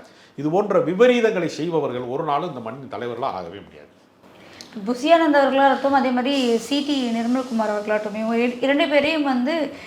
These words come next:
Speaker 2: இன்று இரவுக்குள்ள வந்து கைது செய்யப்படும் அப்படின்ற மாதிரியும் ஒரு செய்திகள் வந்து வெளியாகிட்டு இருக்கு. இதை நீங்க எப்படி சார் பார்க்குறீங்க?
Speaker 1: இல்ல, இதை வந்து அரசியல் பழிவாங்கும் நடவடிக்கையாக மாற்றுவதற்கு அவங்க முயற்சி செய்வாங்க.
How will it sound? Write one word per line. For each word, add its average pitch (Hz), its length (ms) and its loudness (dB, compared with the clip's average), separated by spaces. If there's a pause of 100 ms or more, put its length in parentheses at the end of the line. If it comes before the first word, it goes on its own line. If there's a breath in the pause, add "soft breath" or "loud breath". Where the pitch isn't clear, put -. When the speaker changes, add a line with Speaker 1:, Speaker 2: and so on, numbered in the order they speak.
(160 loud breath)
Speaker 2:
இன்று 262 280 2
இரவுக்குள்ள 277 500 0
வந்து 247 220 0
கைது 254 240 0
செய்யப்படும் 226 640 -2
அப்படின்ற 220 300 -4
மாதிரியும் 220 320 -2
ஒரு 208 80 -6
செய்திகள் 220 380 -4
வந்து 202 180 -6
வெளியாகிட்டு 202 480 -6
இருக்கு. 214 320 -10 (280 loud breath)
இதை 233 180 -2
நீங்க 233 160 -4
எப்படி 220 180 -6
சார் 214 200 -8
பார்க்குறீங்க? 202 320 -14 (260 loud breath)
Speaker 1:
இல்ல, 202 180 4
இதை 196 220 6
வந்து 208 420 6
அரசியல் 196 520 4
பழிவாங்கும் 160 520 -2
நடவடிக்கையாக 127 680 -4
மாற்றுவதற்கு 117 640 -4
அவங்க 113 180 -6
முயற்சி 131 300 -8
செய்வாங்க. 98 320 -14